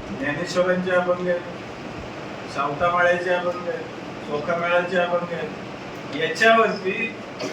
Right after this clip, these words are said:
बोलत असताना आपल्याला बोलणाऱ्याला अधिष्ठान असलं पाहिजे, अन्यथा आपण आपली कमतरता आहे ती कबूल केली पाहिजे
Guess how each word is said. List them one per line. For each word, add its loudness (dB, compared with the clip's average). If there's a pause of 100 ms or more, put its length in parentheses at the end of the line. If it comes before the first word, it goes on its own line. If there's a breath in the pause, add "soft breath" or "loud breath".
(160)
बोलत 2
असताना -2
आपल्याला 2
बोलणाऱ्याला 4
अधिष्ठान 0
असलं -8
पाहिजे, -8 (800)
अन्यथा 6
आपण 0
आपली -2 (1080)
कमतरता 4
आहे 2
ती -2
कबूल 2
केली 0
पाहिजे -4